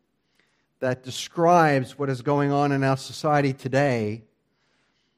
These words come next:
and that has infiltrated our families through media, especially aimed at children, and through social media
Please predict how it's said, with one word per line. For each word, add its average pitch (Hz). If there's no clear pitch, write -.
and 120
that 131
has 139
infiltrated 160
our 135
families 151
through 135
media, 147
especially 156
aimed 165
at 135
children, 131
and 135
through 135
social 185
media 131